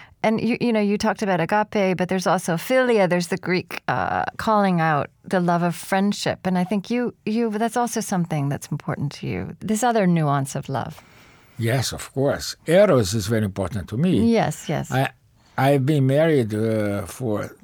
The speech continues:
Speaker 2: thirty-four years, uh, with the same woman, but is she the same woman? I don't think so.
Speaker 1: <laughs> Right.
Speaker 2: I think that, uh, she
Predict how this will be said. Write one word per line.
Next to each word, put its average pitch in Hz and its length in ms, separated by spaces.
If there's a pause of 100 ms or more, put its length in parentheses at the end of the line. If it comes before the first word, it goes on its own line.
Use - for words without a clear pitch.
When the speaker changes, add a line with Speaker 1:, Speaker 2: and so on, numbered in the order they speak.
(140)
Speaker 2:
thirty-four 143 720
years, 107 840 (720)
uh, 95 720
with 113 280
the 113 120
same 156 340
woman, 143 440
but 135 200
is 180 200
she 190 440
the 120 160
same 139 320
woman? 117 560
I 131 140
don't 147 220
think 165 240
so. 175 460 (120)
Speaker 1:
<laughs> - 120
Right. - 380 (120)
Speaker 2:
I 139 160
think 165 340
that, 143 500
uh, 135 360
she 165 680